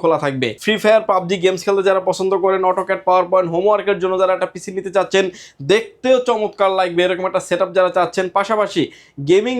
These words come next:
যারা করতে চান, ফ্রি ফায়ার, পাবজির মতো গেমসটা যারা খেলতে চাচ্ছেন স্মুথলি, এই প্যাকেজটি তারা নিতে পারেন এবং in ফিউচারে অনেক আপডেট করা যাবে।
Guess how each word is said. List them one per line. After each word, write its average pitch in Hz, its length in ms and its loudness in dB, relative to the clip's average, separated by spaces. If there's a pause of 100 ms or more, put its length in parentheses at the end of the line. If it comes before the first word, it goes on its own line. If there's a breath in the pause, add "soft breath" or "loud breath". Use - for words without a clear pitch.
যারা 233 140 2
করতে 208 320 -2
চান, 175 200 2
ফ্রি 185 200 -4
ফায়ার, 190 240 2
পাবজির 185 320 2
মতো 190 120 -2 (120)
গেমসটা 202 380 0
যারা 196 180 4
খেলতে 185 240 0
চাচ্ছেন 156 240 -2 (160)
স্মুথলি, 185 320 0
এই 190 140 2
প্যাকেজটি 175 300 -2 (140)
তারা 170 260 2
নিতে 202 220 0
পারেন 208 200 0 (340 soft breath)
এবং 208 120 2 (140)
in 185 60 -2 (100)
ফিউচারে 185 420 0
অনেক 165 240 -2
আপডেট 156 300 0
করা 147 200 2
যাবে। 135 200 2